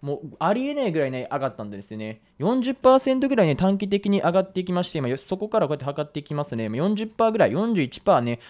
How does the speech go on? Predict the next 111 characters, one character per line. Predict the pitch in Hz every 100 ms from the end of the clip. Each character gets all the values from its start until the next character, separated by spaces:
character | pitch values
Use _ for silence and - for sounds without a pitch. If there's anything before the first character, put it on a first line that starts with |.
| -
上 | 156
が | 180
っ | 165
て | - 185
い |
っ | 185
た | 143
っ | 143
て | -
い |
う | 117
わ |
け | 117
で、 | 123 101
も | 107
う | -
Twitter | - 170 - 190
の | 190
ね、 | 208 202 - -
ト | -
レ | 226
ン | 262
ド | 254
に | 254 247
入 | 143 139
る | 143
レ | 156
ベ | 170
ル | 170
に、 | 175 180 - _
え、 | 127
な | 120 120
り | 127 113
ま | 110 143
し | 165
た。 | 107 - _ _
で | 143 262
す | -
が |
ね、 | 170 120 -
ち | 330
ょ |
っ | -
と | 180
ね、 | 127 131 - _ _
も | 170
う | 285
ち | -
ょ |
っ |
と | 175
ね、 | 143 127
大 | 185 311
き | 330
な | 156
ね、 | 127 127 110 _ _ _ _ _ -
ス | - -
ケ | 220
ー | 208
ル |
で | 202
見 | 190
て | 196
い |
た | 208
だ | 202
き |
た | 180
い |
で | 117
す、 | -
皆 | 107
さ | 98
ん。 | - _ _ _
確 | 269 - -
か | 190
に | 175
こ | 170
こ | 220
だ | 233
け | 247
見 | 277
た | 156
ら |
上 | 135
が | 151
っ |
て | - 156
ま |
す | 156
け | -
ど、 | 120 104 -
史 | - 175
上 | 202 269
最 | 277 311
高 | 330 339
値 | 196
か | 113
ら | 95 -
い | -
く | -
ら | 220
落 | 131 -
ち |
て | 139
る | 131
か、 | 104
皆 | 123
さ | 185
ん、 | -
き-、 | -